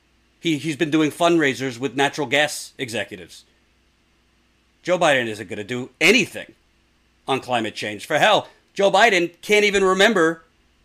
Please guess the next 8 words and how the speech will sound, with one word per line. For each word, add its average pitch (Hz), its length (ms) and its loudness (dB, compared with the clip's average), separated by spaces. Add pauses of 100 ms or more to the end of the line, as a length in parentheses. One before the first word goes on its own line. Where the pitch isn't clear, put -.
(420)
President 185 340 4
Obama's 180 460 4
name. 101 320 -6 (420)
I 170 120 2
just 170 200 -2
retweeted 175 440 2
a - 20 0
clip. 233 320 2